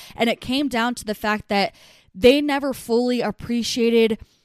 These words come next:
themselves of what they've accomplished. They never validated themselves of the hard work that they put in. They never,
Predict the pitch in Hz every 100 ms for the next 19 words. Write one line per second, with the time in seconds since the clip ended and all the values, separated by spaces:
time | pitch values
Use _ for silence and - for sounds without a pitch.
0 | _ - 196 233 208 - 202 208 285 294
1 | 240 196 220 208 - 202 226 240 - 262
2 | 277 285 - 196 220 254 262 254 208 208
3 | 226 220 220 208 196 190 - 208 233 208
4 | 170 190 190 160 220 226 202 214 202 202
5 | 202 196 214 208 202 208 233 233 233 247